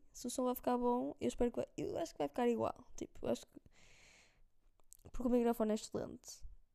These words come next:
Eu já o experimentei várias vezes e, opá, foi uma boa compra, gastei quarenta euros.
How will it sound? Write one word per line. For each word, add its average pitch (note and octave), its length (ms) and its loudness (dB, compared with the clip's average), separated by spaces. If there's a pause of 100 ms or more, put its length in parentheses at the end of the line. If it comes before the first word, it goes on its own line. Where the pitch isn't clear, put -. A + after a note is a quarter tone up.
(200)
Eu A3 120 4
já G#3 160 4
o - 20 4
experimentei G#3+ 440 2
várias G#3 280 2
vezes G#3+ 640 -4 (160)
e, G3+ 520 -2
opá, G3+ 260 0
foi G#3+ 120 -2
uma A3 100 0
boa G#3+ 160 0
compra, G3+ 380 -2
gastei A3 280 -2
quarenta G#3 300 -2
euros. G3+ 500 -4